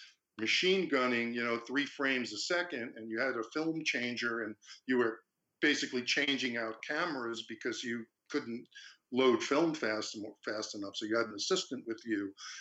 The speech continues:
and they would hand you a full camera, and while you're shooting, they're loading.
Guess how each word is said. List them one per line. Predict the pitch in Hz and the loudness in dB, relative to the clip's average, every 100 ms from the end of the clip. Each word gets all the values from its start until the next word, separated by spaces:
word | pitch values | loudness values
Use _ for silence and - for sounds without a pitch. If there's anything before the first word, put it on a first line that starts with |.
| - | -2
and | 127 117 104 | 2 2 4
they | 117 123 | 6 8
would | 127 - - - | 8 4 -2 0
hand | 135 123 | 2 2
you | 123 117 | 0 0
a | |
full | - 147 123 - | 0 0 0 -2
camera, | 143 147 143 110 | 0 0 0 -2
and | 107 | -4
while | 113 113 | -4 -2
you're | 120 | 0
shooting, | 127 - 147 127 104 | 2 2 2 2 -2
they're | 107 107 | -4 -2
loading. | 117 151 135 | 2 2 2